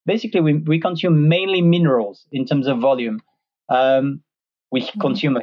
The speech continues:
Speaker 1: huge amount of minerals because we need houses, we need roads, uh, we need buildings, and the infrastructure,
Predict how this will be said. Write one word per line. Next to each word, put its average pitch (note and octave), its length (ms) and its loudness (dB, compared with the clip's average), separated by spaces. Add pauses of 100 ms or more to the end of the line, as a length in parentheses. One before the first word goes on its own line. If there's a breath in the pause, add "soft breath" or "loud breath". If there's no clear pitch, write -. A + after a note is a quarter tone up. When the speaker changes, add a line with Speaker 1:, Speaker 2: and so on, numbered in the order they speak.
(140)
Speaker 1:
huge F#3 240 -8
amount D3 200 2
of C3 60 2
minerals C3 560 0 (160)
because D#3 320 -2
we C3 120 0
need C3 140 0
houses, C#3 580 -2 (160)
we B2 120 0
need A#2+ 160 0
roads, C#3+ 480 0 (400)
uh, A2+ 40 0
we A#2 100 0
need G#2+ 160 0
buildings, C#3+ 540 0 (200)
and B2+ 120 -2
the C3 60 2
infrastructure, C#3 920 -2